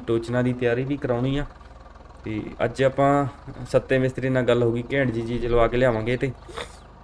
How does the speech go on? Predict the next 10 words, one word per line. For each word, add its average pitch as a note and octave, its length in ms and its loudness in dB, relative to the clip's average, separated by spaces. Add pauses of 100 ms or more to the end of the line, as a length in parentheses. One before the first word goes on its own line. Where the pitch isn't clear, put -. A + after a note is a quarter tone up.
(1200)
ਅੱਜ B2+ 160 4
ਨਹੀਂ D3 140 6
ਤਾਂ D#3 100 6
ਫਿਰ D3 140 6
ਜੇ C#3 160 2
ਸੱਤੇ C3+ 280 0
ਨੂੰ C#3 140 0
time B2+ 220 2
ਹੋਇਆ C3 240 4
ਅੱਜ A2 200 0